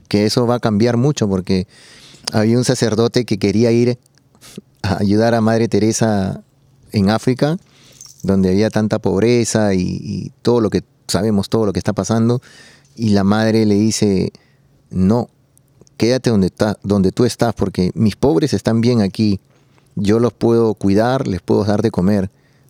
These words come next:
a, a los pobres y van a estar felices, pero tú tienes mucho más, mi trabajo es más fácil que el tuyo", le dice la Madre Teresa. Y el sacerdote le pregunta, "¿Pero por qué?". "Porque donde tú estás, la pobreza es espiritual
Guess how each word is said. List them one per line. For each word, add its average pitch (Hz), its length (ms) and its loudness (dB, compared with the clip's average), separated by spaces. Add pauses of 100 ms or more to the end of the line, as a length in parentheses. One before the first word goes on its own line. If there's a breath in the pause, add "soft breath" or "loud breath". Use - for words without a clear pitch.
(200 soft breath)
a, 92 140 -2 (160)
a 98 80 0
los 90 160 -2
pobres 107 340 0
y 95 40 0
van 107 100 2
a 104 40 2
estar 110 180 -2
felices, 98 560 -2 (600 soft breath)
pero 95 200 0
tú 113 120 0
tienes 123 300 0
mucho 131 360 2
más, 113 220 0 (120)
mi 113 120 2
trabajo 117 340 0
es 120 60 0
más 131 280 0
fácil 135 340 -2
que - 80 -2
el 95 100 0
tuyo", 113 300 2
le 92 100 0
dice 98 200 -2
la 90 80 -2
Madre 98 300 -2
Teresa. 104 440 -4 (760 soft breath)
Y 107 80 0
el 101 40 2
sacerdote 104 440 0
le 107 100 0
pregunta, 123 220 0
"¿Pero 107 180 0
por - 180 -2
qué?". 160 160 0
"Porque 95 460 -2 (480 loud breath)
donde 101 260 2
tú 117 140 -2
estás, 135 540 -4
la 95 160 -2
pobreza 104 440 0
es 104 100 -2
espiritual 95 760 -6